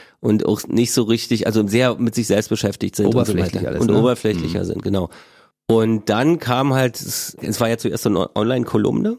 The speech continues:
Speaker 1: die wurde dann irgendwie innerhalb von einer Woche eine Million, von einer Million Leuten gelesen.
Speaker 2: Unglaublich, oder?
Speaker 1: Ja, das heißt im Gegenteil, das war so ein Online-Magazin, oder ist, gibt's
Speaker 2: Mhm.
Speaker 1: immer noch. Und die hatten da, da ist der Server mal fast zusammengebrochen. Die hatten halt echt Angst, dass der Server, also weil so viele Z-, Zugriff
Speaker 2: Mhm.
Speaker 1: drauf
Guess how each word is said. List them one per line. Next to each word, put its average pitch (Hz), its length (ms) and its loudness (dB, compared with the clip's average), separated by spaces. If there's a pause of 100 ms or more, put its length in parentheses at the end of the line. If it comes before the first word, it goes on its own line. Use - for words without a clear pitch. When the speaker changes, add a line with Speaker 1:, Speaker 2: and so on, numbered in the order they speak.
(140)
Speaker 1:
die 113 140 0
wurde 117 180 4
dann 117 180 2
irgendwie 104 540 -2 (120)
innerhalb 104 320 -2
von 104 420 0
einer 107 200 2
Woche 113 200 -2
eine 110 180 2
Million, 117 260 2
von 113 140 0
einer 131 220 2
Million 127 260 4
Leuten 113 260 2
gelesen. 110 400 2
Speaker 2:
Unglaublich, 90 460 -8
oder? 107 200 -6
Speaker 1:
Ja, 92 160 -2 (240)
das - 180 -12
heißt 107 160 -2
im 110 180 0
Gegenteil, 175 520 2
das 139 140 0
war 98 60 -2
so 107 80 -2
ein 95 40 0
Online-Magazin, 170 840 0
oder 95 120 2
ist, - 340 -6 (100)
gibt's 104 180 0
Speaker 2:
Mhm. - 60 0
Speaker 1:
immer 127 80 2
noch. 156 160 0 (340)
Und 113 220 0
die 135 100 4
hatten 147 200 0
da, 139 120 2
da 117 140 0
ist 110 100 -4
der 117 100 2
Server 196 300 0
mal 120 140 2
fast - 240 -4
zusammengebrochen. 92 760 -4 (180)
Die 110 120 2
hatten 135 180 2
halt - 140 -2
echt - 180 -2
Angst, 151 240 0
dass 143 120 -2
der 139 100 2
Server, 170 460 2
also 113 200 -4
weil 117 140 2
so 117 140 2
viele 139 260 0
Z-, - 180 -18
Zugriff 143 320 0
Speaker 2:
Mhm. 92 40 -2
Speaker 1:
drauf 98 220 -2